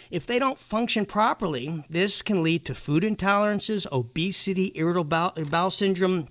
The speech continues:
autoimmune disease, depression, thyroid disease, even cancer's been linked to a bad gut. So many health experts, what they do is they blame this dysfunctional gut on the food we eat. Well,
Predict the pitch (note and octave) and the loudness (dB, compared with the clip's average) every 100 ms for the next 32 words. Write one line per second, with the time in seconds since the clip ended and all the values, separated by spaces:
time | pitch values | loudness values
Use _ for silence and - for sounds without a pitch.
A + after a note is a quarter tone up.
0 | _ _ - - - D#3+ F3 E3+ F3+ F#3 | _ _ -20 -20 2 4 6 6 4 4
1 | E3+ E3+ F3 D#3+ D3 - F#3 F#3+ F#3+ - | 2 2 2 0 -8 0 0 2 -4 -2
2 | D#3 F#3+ F3+ E3 E3+ D3+ - E4+ C#3+ - | 2 2 2 0 -4 -4 -4 -2 -2 -2
3 | C#3 D#3 - C#3+ C3 C3 B2+ D3 - C3 | 0 0 0 -4 -6 -6 -2 -4 -4 -6
4 | A2 B2+ A2+ A#2+ - E3+ - - - - | -4 -4 -6 -6 -4 -4 -4 -8 -8 -8
5 | - - E3 D#3 A#3 G3+ G#3+ G#3 G3+ - | -10 -2 2 4 4 4 2 2 -2 0
6 | G3 - G3+ G3+ F#3 A3+ E3+ E3+ C#3+ F#3 | -4 -2 -2 -2 0 0 2 0 2 2
7 | A3+ A3+ F3+ - E3+ - G3+ G3 G3 E3+ | 2 2 0 -2 -4 0 0 0 0 2
8 | D#3+ F#3 F#3 F#3+ - D4 E4 C4 G3 E3 | 0 0 0 0 2 2 2 2 2 2
9 | A#2+ A#2 - - - F4 D#4 C#4+ | 0 -4 -10 -14 -12 -4 0 0